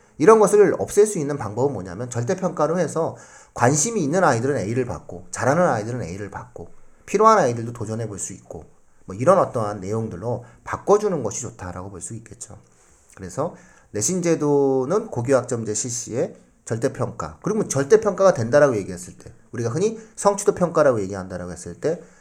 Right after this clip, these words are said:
그렇다면 그러한 성취도 평가가 진행된다라고 한다면 필연적으로 평가를 일 년에 네 번 보는 중간고사, 기말고사와 같은 지금의 시스템으로서는, 아, 이루어내기가 어렵다. 그렇다면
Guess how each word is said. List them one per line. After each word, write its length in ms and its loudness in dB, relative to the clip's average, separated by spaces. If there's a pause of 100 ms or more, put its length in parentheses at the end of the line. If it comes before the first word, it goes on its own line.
(100)
그렇다면 320 2
그러한 220 6
성취도 360 0
평가가 380 -2
진행된다라고 880 -6
한다면 500 -6 (220)
필연적으로 800 0 (280)
평가를 720 2
일 140 -4
년에 180 2
네 140 -2
번 180 0
보는 200 -6
중간고사, 520 0
기말고사와 600 -6
같은 400 -8 (180)
지금의 300 -2
시스템으로서는, 1080 -4 (440)
아, 360 -8
이루어내기가 560 -2
어렵다. 520 -6 (380)
그렇다면 600 0